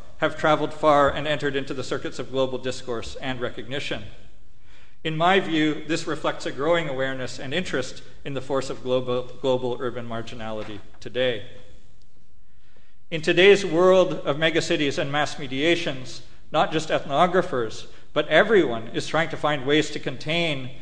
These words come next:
and make sense of the tremendous force of humanity that surrounds us in this globalized world. One of the ways we do so, and have done so for some time now, is by creating figures that serve to highlight and make com-,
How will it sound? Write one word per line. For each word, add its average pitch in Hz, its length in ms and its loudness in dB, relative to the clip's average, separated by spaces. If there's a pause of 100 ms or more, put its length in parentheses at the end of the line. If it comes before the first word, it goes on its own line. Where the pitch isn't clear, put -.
(140)
and 143 160 -4
make 139 180 -2
sense - 540 0 (260)
of 139 140 0
the 143 80 0
tremendous 165 560 0
force 175 320 2
of 156 120 0
humanity 139 640 0
that 123 180 -6
surrounds 143 540 0
us 139 160 -2
in 143 120 -4
this 135 180 -4
globalized 127 540 -2
world. 135 440 -2 (1000)
One 170 180 6
of 170 120 6
the 170 80 6
ways 160 260 6
we 139 120 -2
do 190 240 4
so, 110 380 2 (380)
and 190 220 4
have 170 240 4
done 180 200 4
so 165 280 4
for 139 160 -2
some 180 300 0
time 196 340 0
now, 101 260 -6 (600)
is 147 100 -4
by 151 140 6
creating 160 460 2
figures 151 500 0
that 156 140 -4
serve 139 240 0
to 135 60 -2
highlight 143 540 4
and 135 140 -4
make 139 180 -4
com-, 139 180 -4